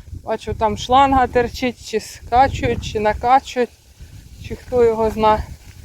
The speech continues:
Ну, коротше, перейти дуже складно, треба переходити всю вулицю. Ось така краса, як ви бачите, видніється. То зараз спробуємо ще на цій стороні половити.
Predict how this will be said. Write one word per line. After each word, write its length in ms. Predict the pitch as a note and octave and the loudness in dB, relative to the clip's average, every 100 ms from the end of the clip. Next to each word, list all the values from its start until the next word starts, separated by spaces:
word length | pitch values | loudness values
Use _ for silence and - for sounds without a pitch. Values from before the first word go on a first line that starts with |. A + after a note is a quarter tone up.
| - - - | -20 -20 -18
Ну, 100 | - | -12
коротше, 420 | - B3+ C#4 - A#3+ | -2 2 2 0 0
перейти 460 | B3 A3+ A#3 C4 | 2 2 2 -2
дуже 280 | A#3+ A#3 G#3+ | 0 0 0
складно, 540 | - B3+ C4+ C4+ A#3+ G#3+ | 0 4 6 6 0 -6
треба 320 | B3 A#3+ A3 A3 - _ _ _ _ _ - | -6 -4 -2 -4 -6 _ _ _ _ _ -2
переходити 640 | A3+ A3+ B3+ A#3+ A#3 - | 0 0 2 2 2 -2
всю 300 | A3 - B3 | -12 -6 -4
вулицю. 640 | G#3 G3 F#3 F#3 - - F#3+ - _ _ _ _ _ _ _ - - _ _ _ _ _ _ _ - | -2 0 0 -2 -8 -14 -14 -16 _ _ _ _ _ _ _ -20 -20 _ _ _ _ _ _ _ -10
Ось 260 | D#4+ - | -8 -8
така 320 | - G#3+ A3 G3+ | -10 -4 0 0
краса, 500 | - G3+ - C4+ C#4 - _ _ _ _ _ _ _ _ _ _ _ _ | -2 -14 -2 0 0 -4 _ _ _ _ _ _ _ _ _ _ _ _
як 200 | G#3 G#3 | -14 -8
ви 80 | G#3+ | -6
бачите, 580 | G3+ G#3 - - - F#3 - _ _ _ _ - - - - - - - - - - | -2 -2 -4 -14 -14 -18 -18 _ _ _ _ -20 -20 -20 -20 -20 -18 -16 -16 -12 -4
видніється. 920 | G#3 G#3 G#3 G3+ F#3+ F#3+ - - - - - - - - - - - | -2 0 -2 -2 -2 -6 -10 -14 -10 -10 -10 -16 -16 -12 -10 -8 -8
То 120 | - A3+ | -6 -4
зараз 360 | A3 G#3+ - | -2 -2 -4
спробуємо 480 | - A3+ A3 G#3 G#3 | -4 -2 0 0 -2
ще 140 | - | -6
на 160 | G#3+ G#3 | -2 -2
цій 160 | - A3 | -2 -4
стороні 500 | - G#3 G#3 G3 F#3+ | -2 -2 -2 -6 -8
половити. 680 | F#3+ F#3 F3+ F3+ F#3+ - | -8 -8 -8 -8 -12 -12